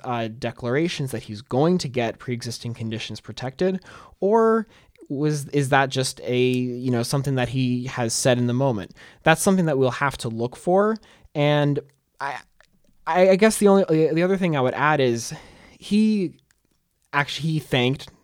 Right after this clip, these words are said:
Londrigan in his, uh, in his, um, victory speech,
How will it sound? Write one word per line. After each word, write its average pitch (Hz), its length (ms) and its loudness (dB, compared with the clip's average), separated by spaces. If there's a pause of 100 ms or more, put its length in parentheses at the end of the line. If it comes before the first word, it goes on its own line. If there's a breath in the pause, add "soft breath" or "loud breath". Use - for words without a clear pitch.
(140)
Londrigan 131 560 0
in 120 100 -2
his, 120 360 -2
uh, 113 180 -2
in 127 140 -4
his, 123 300 -4
um, 107 480 -6 (1200 loud breath)
victory 151 400 2
speech, 120 540 -4